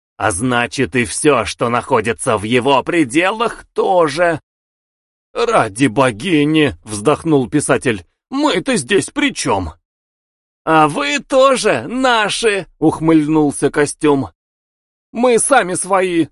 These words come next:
сказала Шарлин, "и хватит пороть чушь!" "Значит так",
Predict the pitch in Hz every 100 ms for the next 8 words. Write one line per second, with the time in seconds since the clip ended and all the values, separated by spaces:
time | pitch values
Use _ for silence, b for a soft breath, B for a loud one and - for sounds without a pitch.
0 | _ - 151 120 135 131 - 151 135 139
1 | 135 107 - 240 254 254 - 214 - 262
2 | 220 - - 277 185 - - _ _ _
3 | _ _ _ _ _ _ _ _ _ 139
4 | 202 202 196 208 - - 127 90 -